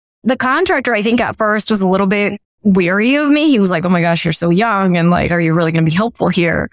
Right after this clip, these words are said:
Very quickly, he realized that I was on his team too, and that I could help him come up with solutions to some challenges, because this was a really challenging project. And I was also very willing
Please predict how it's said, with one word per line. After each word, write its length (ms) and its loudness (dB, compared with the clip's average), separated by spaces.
Very 300 0
quickly, 380 -2
he 160 2
realized 560 0
that 320 -2
I 160 -2
was 160 0
on 120 0
his 160 2
team 220 0
too, 320 0
and 140 0
that 280 0
I 120 -6
could 200 -4
help 160 -2
him 120 0
come 160 0
up 100 -4
with 80 -4
solutions 680 0
to 160 0
some 180 0
challenges, 680 0
because 340 -2
this 200 -2
was 120 0
a 180 0
really 220 2
challenging 480 0
project. 460 -4
And 100 0
I 80 0
was 120 -2
also 280 -2
very 300 0
willing 520 0